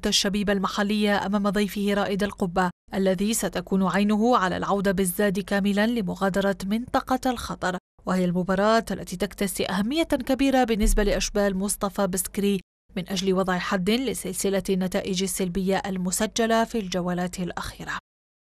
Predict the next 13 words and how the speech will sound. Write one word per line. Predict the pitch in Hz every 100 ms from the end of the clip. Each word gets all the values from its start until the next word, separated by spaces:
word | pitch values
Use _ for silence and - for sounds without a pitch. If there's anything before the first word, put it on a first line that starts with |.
| _ -
من | 240 269 269
جهته | 262 262 233 190 202 202
سيكون | 196 185 220 208
أمل | - 208 202
بوسعادة | 196 190 208 220 220 226
الذي | 180 165
سينتقل | 185 180 185 208 208
إلى | 202 196 196
مدينة | 196 214 202 202
البليدة | 180 214 226 226 226
لمواجهة | 214 185 196 202 202 190
الاتحاد | 196 196 196 - 196
المحلي | 190 185 - 196 214 233